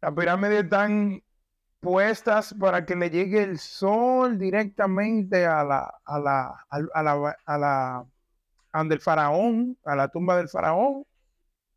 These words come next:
para que él resucite en algún momento. Si me equivoco, me avisan, porque realmente estoy hablando, creo que de una película de,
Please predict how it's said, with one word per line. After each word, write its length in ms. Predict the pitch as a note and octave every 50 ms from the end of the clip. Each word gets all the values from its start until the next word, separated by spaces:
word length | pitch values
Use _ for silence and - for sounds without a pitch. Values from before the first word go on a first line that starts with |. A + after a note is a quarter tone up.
| _ _
para 200 | - D#3+ D#3 D#3+
que 120 | D#3 E3 E3
él 80 | D#3+
resucite 500 | E3 F#3+ F3+ E3 G3 D#3 D3 F#3 E3+ D#3
en 80 | F3 E3+
algún 260 | E3 D#3+ D#3 E3+ F3 E3
momento. 360 | D3+ C#3 C3 C3 B2 A#2 - _ _ _ _ _ _ _
Si 200 | - - D#3+ D#3+
me 140 | D#3 D#3
equivoco, 500 | D3+ D3+ D#3+ D#3 D#3+ F#3 G3+ G3 F#3+ F#3 F3+
me 140 | E3+ E3 D#3
avisan, 480 | D3 D3 D3+ D3 C#3 - - C#3+ C3+ B2
porque 220 | C3+ B2+ - C3+
realmente 760 | C3+ D3 D3 D#3 E3 E3+ E3+ E3+ E3+ D#3+ E3 D#3 D3+ D3 C#3+ C#3
estoy 240 | C3+ - D3+ D#3
hablando, 380 | E3 D#3+ D#3 D#3+ D#3+ D#3+ D3+ D3
creo 200 | - D#3 D#3 D3
que 60 | D3+ D3
de 40 | D3+
una 140 | D#3 D3 -
película 360 | D3 C#3+ C#3+ C#3 C#3+ C#3+ C#3
de, 340 | C3+ C3+ C3 C3 B2+ -